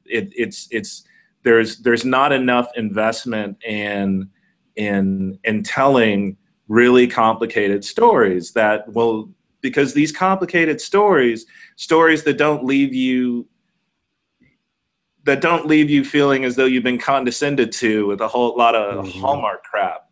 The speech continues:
Speaker 1: you know, a la Crash
Speaker 2: Mm-hmm.
Speaker 1: or something like that. <laughs> You know,
Speaker 2: That's
Speaker 1: it's
Speaker 2: a
Speaker 1: like,
Speaker 2: great example.
Speaker 1: I, I'm, you know, I'm, I'm, I'm a big kid. You can, you can scare me with some shit. You can,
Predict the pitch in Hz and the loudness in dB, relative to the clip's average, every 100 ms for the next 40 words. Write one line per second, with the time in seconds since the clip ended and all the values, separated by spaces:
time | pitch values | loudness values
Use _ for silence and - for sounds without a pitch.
0 | _ 113 101 98 98 98 - _ _ 117 | _ -6 -4 -2 -2 -4 -10 _ _ 2
1 | 117 104 - 135 117 98 95 95 - _ | 4 2 0 2 2 0 -4 -10 -16 _
2 | _ _ - 98 - 110 101 98 92 85 | _ _ -14 -14 -8 -6 -6 -6 -6 -4
3 | 101 92 87 - _ - - - - 202 | -2 -2 -4 -12 _ -12 -10 -6 -2 0
4 | - 175 170 151 165 175 196 190 113 110 | 2 4 4 4 2 2 4 4 4 2
5 | 95 110 - - - 190 196 - _ 208 | 2 4 4 2 -4 -6 -10 -14 _ 0
6 | 220 220 208 220 208 202 220 208 185 214 | 2 4 2 2 0 0 0 -2 -2 2
7 | 233 233 269 220 - 165 110 98 _ 139 | 2 4 0 0 2 2 2 -4 _ -2
8 | 175 208 196 190 180 - _ 160 190 202 | 0 0 0 -2 -6 -12 _ -6 -2 -2
9 | 190 - 202 208 190 156 139 135 120 - | -2 0 0 2 0 -2 -4 -6 -8 -4
10 | 117 92 - _ _ 123 143 143 160 160 | -4 -4 -12 _ _ -2 0 0 0 2
11 | 165 160 | 0 -4